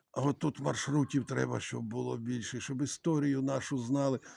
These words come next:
щоб покоління, нащадки наші це, е, цим збагачувалися, а не проходили мимо. Гарна споруда школа, скажімо,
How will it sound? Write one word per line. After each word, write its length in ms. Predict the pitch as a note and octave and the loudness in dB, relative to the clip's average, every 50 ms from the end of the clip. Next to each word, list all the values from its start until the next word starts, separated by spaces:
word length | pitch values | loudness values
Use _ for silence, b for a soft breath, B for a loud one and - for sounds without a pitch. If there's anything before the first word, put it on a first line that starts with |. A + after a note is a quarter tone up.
| b b b | b b b
щоб 180 | - - F#3 C3 | -2 0 0 0
покоління, 800 | - - E3 C#3 - D#3+ D#3 E3 F3+ G3+ G3+ G3 F#3+ F3+ E3+ D#3+ | 0 -4 -4 0 2 4 4 4 6 6 6 6 6 6 6 6
нащадки 720 | E3 D#3+ C#3 - - - G3 G#3+ G#3+ F3 - - - E3 | 6 4 2 0 -2 2 4 6 6 4 2 0 2 2
наші 420 | D#3+ F3 F#3+ F#3+ F3+ - - F3 b b b b b b b b | 4 4 4 2 0 2 0 -4 b b b b b b b b
це, 220 | - F#3+ F3+ D3 b b b b b b | 4 4 4 4 b b b b b b
е, 320 | - - - - - D#3+ E3 D#3+ D#3+ E3+ - E3 D#3 C3 | -6 -2 0 0 0 0 -2 -2 -4 -2 -2 -2 -2 4
цим 200 | - E3+ F3+ D#3 | 4 6 6 6
збагачувалися, 1120 | C3 B2 C3 F#3 E3+ C#3+ G3 G#3+ F#3+ - - F3 D3 C3 B2 A#2+ A2+ - - - G2 E2+ b b b b | 4 6 8 10 10 12 12 12 12 12 10 6 8 8 8 6 6 4 2 -4 -4 -4 b b b b
а 140 | - F3+ F3 | 10 12 12
не 100 | F3+ E3+ | 12 12
проходили 640 | - E3+ E3 C#3 - F3 F#3+ E3+ F3 E3+ D#3+ D#3+ D#3 | 12 8 6 8 8 6 8 8 10 8 10 10 12
мимо. 460 | D3 D3+ D3 C3 A#2 A2 F#2 D#2 - _ _ _ _ _ _ - | 12 12 12 12 10 8 6 2 -2 _ _ _ _ _ _ 4
Гарна 340 | C#3+ G3+ A3+ G#3 F#3 F3+ C#3 | 6 6 8 8 8 8 6
споруда 480 | - - E3 C#3+ C3+ C3 B2+ A2+ A#2 | 6 4 6 6 8 6 6 4 4
школа, 420 | - - - - C3 A2 G2+ G2 F2+ | 2 0 -2 2 2 4 4 2 0
скажімо, 500 | - - - G#2 G2 G2+ F#2+ G2 G2+ | -2 -4 -2 -2 0 0 0 -2 -4